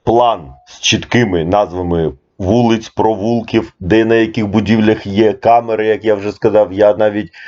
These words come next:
заходив до церкви, питав, які камери працюють, які не працюють. Також там були ще інші організації. Відмовився це все приймати поліцейський, який стояв на вахті. І каже, з вами у,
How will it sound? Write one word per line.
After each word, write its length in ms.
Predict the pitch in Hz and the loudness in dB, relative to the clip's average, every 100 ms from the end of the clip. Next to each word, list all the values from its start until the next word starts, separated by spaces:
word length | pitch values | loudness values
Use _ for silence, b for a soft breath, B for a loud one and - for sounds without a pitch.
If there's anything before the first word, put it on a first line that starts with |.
| B B | B B
заходив 460 | 98 113 104 110 | -2 0 0 0
до 120 | 90 | 0
церкви, 480 | 107 123 120 117 110 | 2 2 2 2 0
питав, 340 | - - 110 101 | 0 0 0 0
які 240 | 95 107 | -4 -4
камери 420 | - 110 107 104 | 0 0 0 -2
працюють, 500 | - 101 95 117 98 | -2 -2 0 -2 0
які 220 | 98 110 | 0 0
не 100 | 101 | 0
працюють. 500 | 92 101 95 120 113 | 0 -2 0 0 0
Також 320 | - 104 107 - | 0 -2 -4 -4
там 200 | 104 104 | -4 0
були 240 | 104 107 | -2 -2
ще 180 | - 113 | -2 0
інші 360 | 113 127 131 | 2 2 2
організації. 920 | 107 104 98 101 101 98 - 90 90 - B B B | 0 0 -2 0 2 2 0 -2 -2 -2 B B B
Відмовився 760 | 87 139 143 139 87 87 - 85 | 0 2 4 2 0 -4 -2 -2
це 180 | - 87 | 0 -2
все 200 | - 82 | 0 -2
приймати 560 | - 95 95 85 - | 0 2 2 0 -4
поліцейський, 760 | 69 95 95 98 226 226 - 139 | -2 -2 -2 -2 -2 -2 -2 0
який 280 | 131 131 127 | 2 0 -2
стояв 420 | - 123 120 110 | 2 4 2 2
на 100 | 110 | 2
вахті. 500 | 113 110 - - - B B B B B | 4 2 -2 -10 -10 B B B B B
І 600 | 120 123 120 120 120 117 117 | 2 4 4 4 4 2 2
каже, 340 | 117 110 110 | 0 0 -4
з 80 | 107 | -2
вами 340 | 156 156 127 | -2 0 0
у, 360 | 110 107 104 | 0 -2 -4